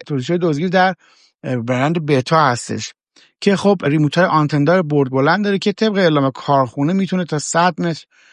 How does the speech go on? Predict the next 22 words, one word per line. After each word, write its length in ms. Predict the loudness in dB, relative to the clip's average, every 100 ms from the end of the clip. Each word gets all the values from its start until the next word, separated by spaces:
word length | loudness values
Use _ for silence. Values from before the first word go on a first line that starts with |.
| _ _ -8
اه، 100 | -2
مسافت 600 | -2 0 -2 0 0 2
رو 240 | 0 0 _ _ -8
ساپورت 460 | -2 0 2 0
کنه. 180 | 2 4
حالا 120 | 4
عدد 300 | 4 2 2
یه 60 | 0
خورده 200 | 2 2
عددیه 360 | 4 2 0 0
که 100 | 0
در 160 | 0
شرایط 260 | 2 -2 -2
ایدئال 400 | -2 0 0 2
باید 160 | 2
در 160 | 2 0
نظر 200 | 0 0
بگیریم 280 | 0 -2 -2
و 40 |
عملاً 420 | -2 -2 0 -2 -4 _ -20 -20 -10
شاید 260 | -4 -4
کارایی 600 | -2 0 2 4 4 4